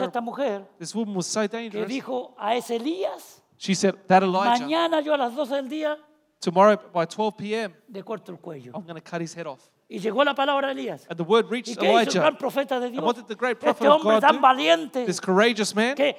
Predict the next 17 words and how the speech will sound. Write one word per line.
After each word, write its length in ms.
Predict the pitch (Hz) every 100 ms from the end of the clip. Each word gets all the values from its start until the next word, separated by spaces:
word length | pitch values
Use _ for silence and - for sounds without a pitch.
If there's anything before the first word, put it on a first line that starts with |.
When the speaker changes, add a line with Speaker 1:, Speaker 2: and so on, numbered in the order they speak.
| -
Speaker 2:
que 80 | 302
a 60 |
través 360 | 277 277 330 311
de 100 | 311
su 120 | 294 247
palabra 560 | 285 294 349 320 285 -
el 140 | 311 311
fuego 380 | - 339 202 -
cayó. 400 | 370 359 - -
Speaker 1:
And 240 | - - -
through 160 | 220 196
his 140 | 254
Speaker 2:
Aleluya. 120 | - 214
Speaker 1:
word, 200 | 240 202
the 80 |
fire 360 | 190 - 220 226
fell. 380 | 220 214 254